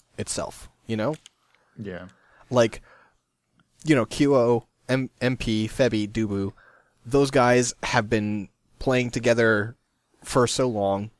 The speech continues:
Speaker 1: you know, and they had, they've had periods of being apart, but they keep coming back together. They keep playing this one style of Dota, and it seems like it'd just be so hard for somebody new to, to fit in.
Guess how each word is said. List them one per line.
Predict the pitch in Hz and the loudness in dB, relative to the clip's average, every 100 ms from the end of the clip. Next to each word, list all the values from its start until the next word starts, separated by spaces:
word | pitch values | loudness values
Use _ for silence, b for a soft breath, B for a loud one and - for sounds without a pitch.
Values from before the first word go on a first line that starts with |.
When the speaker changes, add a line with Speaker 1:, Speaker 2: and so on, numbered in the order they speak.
| _ | _
Speaker 1:
you | 123 | -4
know, | 123 110 | -2 0
and | 123 | 0
they | 135 | 2
had, | 170 175 | 0 0
they've | 196 180 | -4 -2
had | 180 | -2
periods | - 156 135 123 | -2 -2 -2 -4
of | 107 | -4
being | 107 | -4
apart, | 98 - 117 101 | -4 -2 -2 -2
but | 110 | -6
they | 98 | -8
keep | - 127 | -4 -4
coming | - 127 120 | -2 -2 0
back | 117 | 0
together. | - 113 101 101 - B B - | 0 -2 -2 -4 -8 B B -4
They | 117 | -4
keep | - 131 | -2 -8
playing | - 127 117 120 | -4 -2 -2 -2
this | 107 110 | -4 -6
one | 110 104 104 110 113 | -8 -8 -2 -2 0
style | - 113 104 104 92 | -2 0 2 2 -2
of | 98 | -6
Dota, | 92 101 90 80 - | -6 -4 -4 -8 -8
and | 107 | -10
it | 95 | -6
seems | 123 104 | -6 -4
like | 107 | -6
it'd | 113 | -6
just | 110 - | -8 -8
be | 107 | -4
so | - 131 123 | -2 -2 -2
hard | - 113 110 | 2 2 2
for | - 107 | -2 -6
somebody | 101 - 110 104 101 | -6 -6 -6 -6 -8
new | 95 98 | -8 -8
to, | 87 - - | -10 -12 -14
to | - | -12
fit | 98 95 | -10 -8
in. | 95 | -10